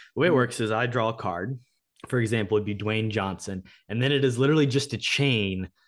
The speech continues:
Speaker 1: of how long we can go back and forth naming people and movies that they're in. So, uh, since I draw Jane, Dwayne Johnson, you then have to name s-, a movie that he's in. So just play a quick practice round.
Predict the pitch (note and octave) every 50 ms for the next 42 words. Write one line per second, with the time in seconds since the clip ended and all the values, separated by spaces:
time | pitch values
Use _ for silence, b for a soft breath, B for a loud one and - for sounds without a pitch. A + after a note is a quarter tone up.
0 | _ _ _ - F#2+ F#2 - - A#2 A#2+ A#2 A2 A2+ A#2 A#2 A2+ A2+ A2 G#2+ -
1 | - G2+ F#2+ G2 F#2+ G#2+ G2+ G2 F#2+ F#2 F#2 F2+ - - G2+ G2+ G2 - A2+ G2
2 | - - G2+ F#2+ F2+ - - G2 G2 G2+ G#2 G#2+ G#2+ G2+ G2+ G2 F#2+ F#2+ b b
3 | b b b _ - - C#3+ B2 B2+ C3 A#2+ A#2+ F#2 G2+ G2+ G#2 G#2 G#2+ F#2+ A2
4 | G#2 F#2 E2 F#2+ F2 - F2 D#2 C#2 D2 - - - - - - F#2 F2 F2 B
5 | B B B B B B B _ _ _ - F#2 - - - - A#2 G#2+ B2 B2
6 | C3+ C3 B2+ B2+ A#2 A2+ A#2 A#2 A#2 A2 G#2+ G#2+ - A#2+ A2+ B2 B2 A2+ A2 A2
7 | G#2+ C#3 C#3+ C#3+ B2+ - C3 A#2 A2+ A2 A#2 C3+ C#3 C3+ C3 A#2+ A2+ B2 A#2+ A#2
8 | - - G#2+ A2 A#2 B2 A#2+ A#2 A2 G#2+ G#2 G2+ - - - - G2+ G2+ A2 B2
9 | A#2+ A#2 A2+ A2 F#2+ G#2 G2+ - - - A2 G#2 F#2 - - - A#2 A#2+ G#2 F2
10 | F2+ G2+ C3 D#3 C3+ - _ _ _ - - F#2 E2 F#2 F#2 - - _ _ _
11 | _ _ _ - A2+ G2+ - - G#2 - - A#2+ A2 G#2 - G#2+ - - G2 G2
12 | F#2+ F#2 F#2 F#2